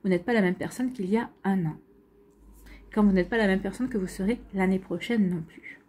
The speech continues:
Parce qu'on évolue, on apprend, on expérimente tout le temps. Ici, quelle est votre énergie principale avec le tarot de la sagesse des anges ? Eh bien, écoutez, vous êtes plutôt bien aidé, hein. C'est plutôt une jolie énergie, c'est le magicien.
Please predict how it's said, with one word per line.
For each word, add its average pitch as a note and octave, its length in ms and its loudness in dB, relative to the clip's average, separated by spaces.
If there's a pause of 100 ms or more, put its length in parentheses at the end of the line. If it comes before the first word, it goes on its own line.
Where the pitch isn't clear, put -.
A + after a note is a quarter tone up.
(640)
Parce F#3+ 120 -10
qu'on A3+ 220 2
évolue, G3+ 440 6
on G#3+ 140 0
apprend, G#3 380 -2
on A#3+ 40 0
expérimente G#3 600 0
tout G#3+ 100 -8
le F#3+ 60 -4
temps. - 200 -16 (1160)
Ici, D#4+ 400 6
quelle A#3+ 140 0
est A3+ 40 2
votre A#3+ 200 -2
énergie B3 420 0
principale C4+ 920 0
avec A3 300 2
le F#3+ 80 0
tarot B3+ 520 4
de G3 80 2
la G#3+ 200 2
sagesse A3+ 580 2
des F#3 240 0
anges ? E3 440 -6 (1400)
Eh - 60 -2
bien, G#3 100 6
écoutez, G#3+ 400 0
vous G#3 180 0
êtes G3 120 0
plutôt A3 240 -6
bien G3+ 280 2
aidé, A3 280 2
hein. G#3 100 0 (340)
C'est A3 120 -2
plutôt G#3+ 180 -2
une A3+ 140 6
jolie A#3 280 4
énergie, G#3+ 380 4
c'est G#3 200 -4
le F3+ 80 2
magicien. F#3 600 -2